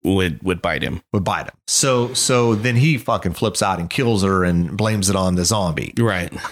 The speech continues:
Speaker 2: Um, but he's bit and he's hiding this from Allison and Michael. They make their way into the sewer and, and, you know, they're, they're trying to find a way
Speaker 1: To get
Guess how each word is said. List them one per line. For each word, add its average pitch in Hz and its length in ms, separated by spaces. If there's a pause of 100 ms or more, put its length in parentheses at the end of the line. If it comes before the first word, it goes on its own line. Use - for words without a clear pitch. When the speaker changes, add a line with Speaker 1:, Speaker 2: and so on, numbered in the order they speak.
(100)
Speaker 2:
Um, 107 440
but 110 120
he's 185 160
bit 165 340
and 110 100
he's 123 140
hiding 170 460
this 107 220
from 107 220
Allison 107 460
and 92 100
Michael. 104 540 (400)
They 117 320
make 156 240
their 120 180
way 110 400 (100)
into 107 360
the 95 100
sewer 143 380
and, 160 180
and, 131 440
you 160 140
know, 110 120
they're, 131 180
they're 139 180
trying 170 300
to 165 60
find 143 480
a 123 160
way 117 680 (320)
Speaker 1:
To 110 120
get 104 300